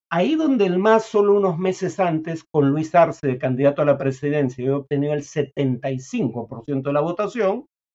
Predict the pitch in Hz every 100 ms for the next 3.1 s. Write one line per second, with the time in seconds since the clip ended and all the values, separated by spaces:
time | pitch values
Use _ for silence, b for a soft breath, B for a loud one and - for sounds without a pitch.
0 | _ _ _ _ 202 233 220 214 185 175
1 | 185 185 185 185 - _ _ 143 143 160
2 | 175 - 165 170 165 165 170 165 180 175